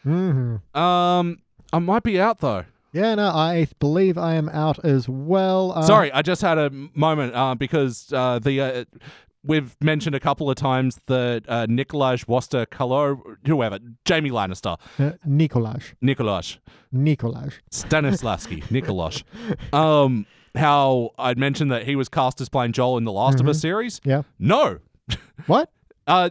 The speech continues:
Speaker 2: that was just a, a heavily believed rumor
Speaker 1: Oh,
Speaker 2: that
Speaker 1: wow.
Speaker 2: I accidentally bought in on the, the bullshit of. It was announced the other day that Pedro Pascal will be playing Joel in the H B O series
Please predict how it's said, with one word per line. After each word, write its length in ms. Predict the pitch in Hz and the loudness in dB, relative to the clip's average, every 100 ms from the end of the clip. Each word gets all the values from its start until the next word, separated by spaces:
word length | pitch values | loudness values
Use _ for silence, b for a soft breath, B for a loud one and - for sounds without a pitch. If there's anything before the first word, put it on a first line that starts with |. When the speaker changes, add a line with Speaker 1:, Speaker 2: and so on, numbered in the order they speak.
| - | 2
Speaker 2:
that 200 | 202 220 | 0 2
was 160 | 202 | 0
just 300 | - 180 - | 0 -2 -2
a, 460 | 170 156 151 143 143 | -2 0 -2 -2 -4
a 20 | |
heavily 680 | 170 175 170 156 147 139 123 - | 0 0 0 0 -2 -4 -6 -4
believed 480 | 147 135 139 131 - | -2 0 -2 -4 -4
rumor 420 | 120 180 147 117 | 0 2 2 2
Speaker 1:
Oh, 140 | 202 160 | 4 4
Speaker 2:
that 160 | - | 4
Speaker 1:
wow. 80 | - | 2
Speaker 2:
I 280 | 123 135 127 | 2 2 2
accidentally 560 | 120 123 147 131 127 120 | -2 -4 -4 -2 -2 -2
bought 320 | 98 131 123 | 0 0 0
in 160 | 127 127 | -2 -2
on 140 | 123 | -2
the, 260 | 127 123 123 b b b | 0 -2 -2 b b b
the 100 | - | -2
bullshit 360 | 208 269 - 131 | 0 0 0 -2
of. 220 | 95 87 - | -2 -4 -2
It 120 | 208 | 0
was 120 | 185 | 0
announced 440 | 185 196 220 117 | 0 0 0 -4
the 140 | - 139 | -4 0
other 160 | 220 | 0
day 240 | 190 233 185 | 0 -2 -2
that 220 | 131 - | -4 -4
Pedro 360 | - 233 226 220 | -2 0 0 -2
Pascal 520 | 233 220 - 143 110 | 0 -2 0 0 0
will 100 | 107 | -2
be 140 | 113 | -2
playing 300 | 127 135 113 | 0 0 0
Joel 280 | 131 123 107 | -2 -2 -2
in 60 | 104 | -4
the 120 | 104 | -6
H 200 | 113 - | -6 -6
B 80 | 113 | -6
O 80 | |
series 460 | 98 127 101 98 98 | -6 -6 -4 -6 -8